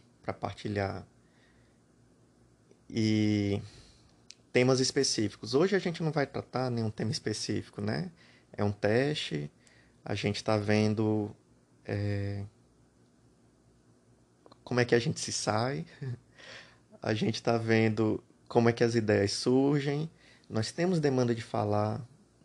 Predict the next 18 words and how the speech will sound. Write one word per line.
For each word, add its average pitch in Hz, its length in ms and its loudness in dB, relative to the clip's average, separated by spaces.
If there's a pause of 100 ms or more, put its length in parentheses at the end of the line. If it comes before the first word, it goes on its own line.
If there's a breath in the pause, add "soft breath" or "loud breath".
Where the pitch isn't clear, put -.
(160)
nós 110 320 -2
temos 127 380 0
uma 127 180 2
história 110 500 0
que 110 500 -2 (800 soft breath)
a 110 120 0
gente 113 300 0
tá 120 360 4 (1400)
cada 120 220 2
vez 139 260 2
mais 120 300 0
conseguindo 120 540 -4
se 123 180 -2
distanciar 135 880 0
e 165 60 2
observar 139 840 0 (400 soft breath)
e 135 120 0
apreciar, 135 800 2